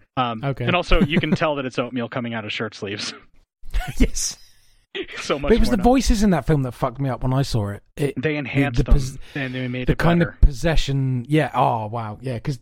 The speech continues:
Speaker 2: that really messed with me.
Speaker 1: Yeah.
Speaker 2: <clears throat> Don't know why.
Speaker 1: Okay, the twelfth, um, the next Saturday was the next,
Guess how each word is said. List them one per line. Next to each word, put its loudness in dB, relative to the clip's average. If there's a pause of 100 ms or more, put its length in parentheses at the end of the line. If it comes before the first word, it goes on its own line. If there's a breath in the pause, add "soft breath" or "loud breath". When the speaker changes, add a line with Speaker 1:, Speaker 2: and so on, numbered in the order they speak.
(160)
Speaker 2:
that 2
really 0
messed 0
with -2
me. -4 (120)
Speaker 1:
Yeah. -12 (240 soft breath)
Speaker 2:
<clears throat> -14
Don't 2
know -2
why. -8 (440)
Speaker 1:
Okay, -2
the -6
twelfth, -4
um, -4
the -4
next -4
Saturday -4
was -6
the -4
next, -6